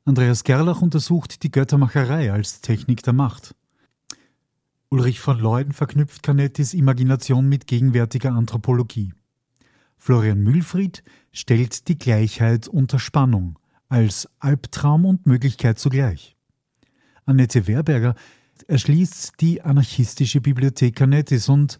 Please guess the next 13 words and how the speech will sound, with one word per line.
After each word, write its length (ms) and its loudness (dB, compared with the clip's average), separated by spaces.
sein 400 0
Denken 600 0
gegen 340 2
Darwinismus. 840 -2
Und 140 -4
Thomas 240 0
Macho 340 -2
liest 400 -2
Masse 380 0
und 160 0
Macht 320 -2
als 400 -2
Denkarchiv, 760 -2